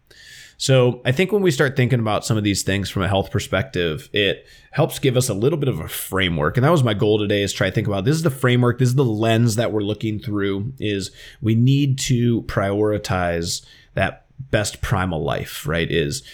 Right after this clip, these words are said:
we wanna maximize our immune system. We wanna maximize our positivity, our stress relief. We wanna give our muscles the best opportunity to grow. We never wanna invite any opportunity for fat to grow onto our body.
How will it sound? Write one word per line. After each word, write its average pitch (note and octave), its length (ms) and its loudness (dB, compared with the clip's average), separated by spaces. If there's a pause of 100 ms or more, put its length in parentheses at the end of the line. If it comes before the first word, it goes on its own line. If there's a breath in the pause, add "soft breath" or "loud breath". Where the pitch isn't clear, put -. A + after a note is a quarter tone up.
(140 loud breath)
we A2 100 2
wanna A2+ 240 2
maximize B2 800 2
our A2 120 2
immune G2 300 -2
system. F#2+ 460 -6
We G2 80 -6
wanna F2+ 160 -6
maximize A2+ 720 0
our F#2+ 80 2
positivity, G#2 840 0
our F2+ 80 -2
stress - 440 -2
relief. F#2+ 500 -2 (260 loud breath)
We G2 60 -4
wanna G2 100 -2
give A2+ 240 0
our F#2+ 120 0
muscles B2 520 2
the A#2 80 0
best A2+ 260 0
opportunity A2 600 0
to F2+ 100 -4
grow. A#2 340 2
We G2+ 160 2
never C#3 460 4
wanna A#2 240 2
invite G#2 600 -2
any B2+ 280 4
opportunity F#2+ 560 -4
for F2 160 -10
fat A2 320 -2
to A#2+ 80 -2
grow G#2+ 240 2
onto G2 300 0
our F#2 100 0
body. F#2 480 0